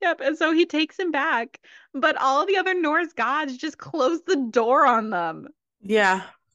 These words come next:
Speaker 1: Like, and they get stranded here. And so they just spend all of eternity f-, finding other, uh, monsters and Norse mythological figures that got stuck here, and then also scaring kids straight. <laughs>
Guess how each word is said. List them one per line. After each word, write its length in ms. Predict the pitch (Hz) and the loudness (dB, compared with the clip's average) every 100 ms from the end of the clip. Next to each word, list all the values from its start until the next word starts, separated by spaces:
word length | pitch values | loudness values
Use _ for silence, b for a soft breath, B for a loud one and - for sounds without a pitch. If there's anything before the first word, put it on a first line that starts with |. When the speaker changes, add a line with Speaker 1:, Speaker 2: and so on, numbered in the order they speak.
| _ | _
Speaker 1:
Like, 240 | 440 403 415 _ | -16 -16 -18 _
and 160 | 339 349 | -10 -4
they 100 | 330 | -4
get 160 | 339 392 | -4 -8
stranded 720 | - - 277 262 262 277 254 | -14 -8 -2 0 0 0 0
here. 440 | 240 180 156 180 - | -2 -2 -4 -8 -10
And 160 | 240 - | -10 -4
so 180 | 262 | -2
they 160 | 247 254 | 0 -2
just 260 | 262 262 - | -2 -6 -12
spend 480 | - - 240 254 | -8 -2 2 2
all 220 | 247 220 233 | 2 2 2
of 80 | 247 | 0
eternity 540 | - 233 226 214 214 | -2 -4 -2 -2 -4
f-, 240 | 220 - _ _ - | -8 -12 _ _ -20
finding 520 | 214 - 208 220 226 226 | -12 -4 -2 0 0 0
other, 600 | 190 208 214 185 180 - _ _ - | 0 2 2 0 -2 -6 _ _ -4
uh, 400 | 196 180 160 165 - | 0 0 0 -2 -8
monsters 800 | 202 196 185 190 196 175 160 - | -8 -6 -6 -8 -6 -4 -6 -8
and 360 | 170 160 156 - _ _ - | -8 -6 -10 -14 _ _ 0
Norse 400 | 226 214 202 - | 2 2 0 -2
mythological 600 | 208 214 208 208 202 208 | -4 0 0 -2 -6 -4
figures 420 | 208 185 196 196 | -4 -4 -4 -4
that 140 | 196 | -4
got 180 | 196 202 | -4 -6
stuck 340 | - - 175 - | -10 -6 -6 -6
here, 460 | 233 196 165 156 - b b _ _ | -4 0 0 -2 -8 b b _ _
and 160 | 202 214 | -4 -2
then 140 | 220 214 - | -2 -2 0
also 800 | 196 208 214 - 208 190 185 202 | 2 2 0 0 0 0 -2 -6
scaring 400 | - - 214 196 | -8 -2 0 0
kids 280 | 220 208 156 | -2 -6 -6
straight. 440 | - 175 143 151 | -6 -4 -4 -8
<laughs> 40 | - | -12